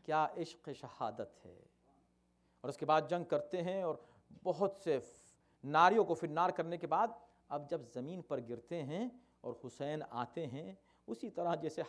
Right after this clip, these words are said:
हर शहीद के, हर शहीद के लाशे पर हुसैन पहुँचे हैं,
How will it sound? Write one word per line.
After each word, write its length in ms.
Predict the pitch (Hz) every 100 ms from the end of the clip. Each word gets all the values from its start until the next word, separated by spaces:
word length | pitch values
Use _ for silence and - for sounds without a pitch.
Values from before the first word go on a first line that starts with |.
| -
हर 220 | 254 262
शहीद 640 | - - 208 302 311 294
के, 260 | - 196 135 - _ _ _ _ -
हर 160 | 240
शहीद 420 | 226 226 339 339 339
के 60 |
लाशे 320 | 196 185 - 180
पर 160 | 151 - - - _ _ -
हुसैन 300 | - 147 -
पहुँचे 340 | 120 117 147
हैं, 240 | 139 185